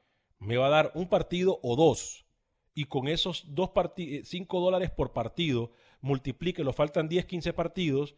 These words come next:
por veinte, veinte mil, once mil, ocho mil personas, ya es un dinero que los equipos pueden tener.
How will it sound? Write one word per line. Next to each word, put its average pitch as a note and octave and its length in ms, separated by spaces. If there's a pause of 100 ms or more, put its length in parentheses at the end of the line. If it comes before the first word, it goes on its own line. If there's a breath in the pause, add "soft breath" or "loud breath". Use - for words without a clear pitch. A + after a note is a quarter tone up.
(280 soft breath)
por D#2+ 220
veinte, F3+ 580
veinte C3 420
mil, D3 400 (240)
once C#3 360
mil, D#3+ 280
ocho C3 260
mil D3 160
personas, F3 460 (260 soft breath)
ya F3+ 260
es F#3 160
un D#3+ 160
dinero D#3 480
que E3+ 100
los C3+ 160
equipos E3 480
pueden F3 340
tener. C3 520